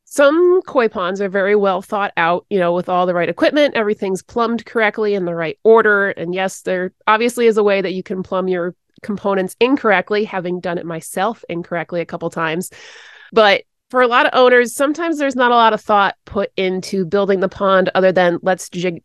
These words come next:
dig a giant hole and throw some fish in there. And then, you know, maybe we'll clean it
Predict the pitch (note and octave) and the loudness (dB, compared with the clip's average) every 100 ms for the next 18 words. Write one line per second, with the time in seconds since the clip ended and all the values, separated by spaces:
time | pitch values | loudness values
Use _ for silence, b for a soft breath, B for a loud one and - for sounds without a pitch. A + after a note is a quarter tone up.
0 | - G#3+ G#3+ F#3+ G3 F#3+ F#3+ - - F#3+ | 2 4 4 2 -2 0 0 -4 -2 0
1 | F#3 F3 F3 - F3+ E3+ - E3 - - | 2 0 -4 -4 -6 -6 -6 -10 -10 -8
2 | D#3+ - - - E3 D#3 D3+ C#3+ C3+ D3 | -8 -8 -14 -10 -6 -4 -4 -4 -6 -10
3 | F3 E3 E3 E3 E3+ E3 D#3+ E3 F3+ F#3 | -10 -6 -4 2 2 4 0 -2 0 2
4 | D#3+ E3 E3+ E3 E3+ F3+ F3+ - G#3 G3+ | 2 2 2 2 2 0 0 2 4 4
5 | G#3+ | 2